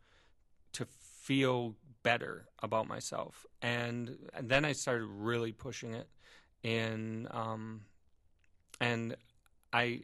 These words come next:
I basically got kicked out of all my honors classes. And, uh, um, I, over my tenth, eleventh, and twelfth grade,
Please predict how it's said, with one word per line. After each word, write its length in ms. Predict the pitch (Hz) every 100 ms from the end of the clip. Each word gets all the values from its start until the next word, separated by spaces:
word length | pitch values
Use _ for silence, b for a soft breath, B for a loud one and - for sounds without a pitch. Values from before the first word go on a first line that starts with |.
| -
I 60 |
basically 480 | 113 135 - 135 131
got 260 | 117 113 -
kicked 260 | 127 -
out 140 | 120 117
of 100 | 110
all 200 | - 127
my 140 | 127
honors 400 | 113 110 110 104
classes. 640 | - 107 107 - 117 113 - b b b b b -
And, 840 | - 117 120 113 113 110 110 107 - 208 -
uh, 520 | 120 107 107 113 - 123 - - _ _ _ _ _ _ _ - _ _ _ _ _ - _ _ _ - -
um, 460 | 113 110 107 107 - _ _ _ -
I, 180 | 147 - - - -
over 400 | - 139 175 160
my 640 | 151 139 135 127 127 120 123 - _ _ - - -
tenth, 540 | - 156 165 185 - - - - _ - - _ _ -
eleventh, 500 | 120 127 139 147 143
and 120 | 127
twelfth 400 | - 131 127 -
grade, 380 | 135 127 123